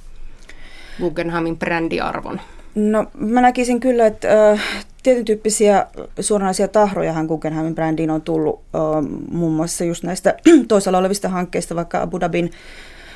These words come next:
Speaker 2: rakennustyömaa, joka ei tahdo oikein edetä ja siellä on, työntekijöitä on, ö, kohdeltu ilmeisesti aika huonosti, ö, paikallisissa oloissa.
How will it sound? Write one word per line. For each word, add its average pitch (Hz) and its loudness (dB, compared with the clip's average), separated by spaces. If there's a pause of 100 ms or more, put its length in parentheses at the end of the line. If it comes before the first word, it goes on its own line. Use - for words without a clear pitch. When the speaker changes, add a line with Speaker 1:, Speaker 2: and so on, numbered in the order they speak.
(160)
Speaker 2:
rakennustyömaa, 185 2
joka 175 2 (100)
ei 175 2
tahdo 175 0
oikein 175 0
edetä 170 2
ja 170 2
siellä 170 0
on, - -4
työntekijöitä 175 -4
on, 175 -4
ö, - -8 (480)
kohdeltu 175 -4 (260)
ilmeisesti 175 -6
aika 170 -2
huonosti, 175 -4 (100)
ö, - -10 (200)
paikallisissa 170 -4
oloissa. 175 0